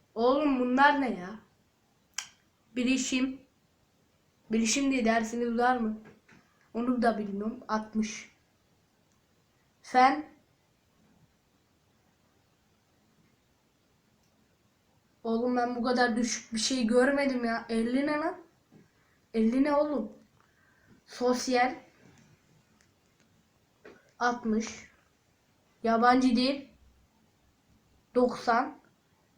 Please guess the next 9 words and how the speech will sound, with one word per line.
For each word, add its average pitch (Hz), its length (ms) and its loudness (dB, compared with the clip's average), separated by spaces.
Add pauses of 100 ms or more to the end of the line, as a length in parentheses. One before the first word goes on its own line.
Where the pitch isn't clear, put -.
Din 240 220 0
kültürü. 285 720 2 (920)
Kopya 233 320 4
mı 381 100 6
çektin 277 300 0
oğlum 247 280 4
sen? - 320 4 (1200)
Bu 262 120 6
ne? - 400 4